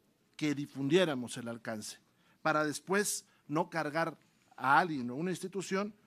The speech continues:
una responsabilidad que de entrada no va a tener.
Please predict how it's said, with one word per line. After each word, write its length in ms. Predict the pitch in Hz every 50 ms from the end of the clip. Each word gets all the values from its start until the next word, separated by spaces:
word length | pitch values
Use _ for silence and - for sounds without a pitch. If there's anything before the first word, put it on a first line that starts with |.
| _ _
una 160 | - 165 170
responsabilidad 640 | 160 160 - - 139 135 - 143 131 143 156 175 - -
que 120 | - 147
de 80 | 131 127
entrada 460 | 123 117 - 143 156 165 180 175 - - _ _ _ _
no 240 | - 131 139 151 160
va 80 | 160
a 100 | 151 151
tener. 320 | - 139 135 143 143 127